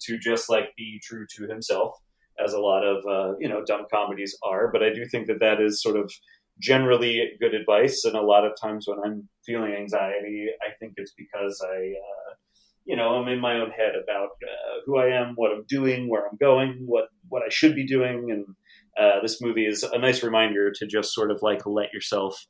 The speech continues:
uh, be weird. Uh, there's a great conversation, uh, in the movie that I will use as, as one of the quotes here for it.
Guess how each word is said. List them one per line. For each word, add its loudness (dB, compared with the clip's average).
uh, -2
be -4
weird. -2
Uh, 6
there's -4
a -6
great 4
conversation, -2
uh, 0
in -6
the -12
movie -4
that 0
I -2
will -4
use -6
as, -2
as -8
one -4
of -10
the -20
quotes -4
here -6
for -2
it. -4